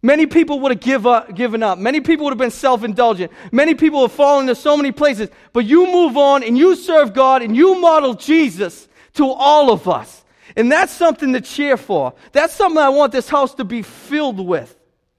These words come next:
We all should aspire to that, 'cause that's what Jesus did. In the toughest trial of his life, enduring the cross, he endured it for you and me. And we need to follow that model. Amen?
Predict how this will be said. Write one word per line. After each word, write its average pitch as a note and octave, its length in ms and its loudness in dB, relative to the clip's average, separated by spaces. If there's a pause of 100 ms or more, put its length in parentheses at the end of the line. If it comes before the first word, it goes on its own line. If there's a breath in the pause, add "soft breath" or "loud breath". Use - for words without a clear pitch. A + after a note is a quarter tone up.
(1160)
We D#3+ 180 -4
all G#3 160 -2
should E3 180 -14
aspire D3 400 -10
to D3+ 100 -20
that, D3+ 240 -10
'cause D#3 120 -14
that's F3+ 200 -10
what E3 120 -14
Jesus D3 360 -16
did. A#2 300 -12 (440)
In D3+ 120 -8
the C#3+ 60 -8
toughest F3+ 380 -10
trial F3 300 -8
of F3 120 -14
his D#3 140 -20
life, A#2+ 380 -16 (320)
enduring D#3+ 480 -8
the F3+ 80 -10
cross, B2 540 -14 (160)
he G3 260 -12
endured D#3+ 420 -10
it F3 100 -14
for - 120 -18
you D3 400 -12
and C#3+ 320 -10
me. B2+ 320 -12 (300)
And C#3 100 -12
we D3+ 60 -8
need D3 60 -12
to D3+ 60 -10
follow D#3 280 -8
that D#3 140 -10
model. D#3 360 -8
Amen? G3+ 400 -8